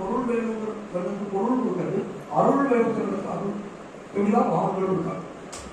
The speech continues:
எங்கேயோ உற்பத்தி ஆகுது கங்கை, அதை எங்க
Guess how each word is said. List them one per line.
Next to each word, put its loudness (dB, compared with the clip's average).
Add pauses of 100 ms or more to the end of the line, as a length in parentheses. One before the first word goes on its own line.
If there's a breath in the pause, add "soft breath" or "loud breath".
(1080)
எங்கேயோ 0 (100)
உற்பத்தி -2 (120)
ஆகுது 2
கங்கை, -2
அதை -4 (100)
எங்க -2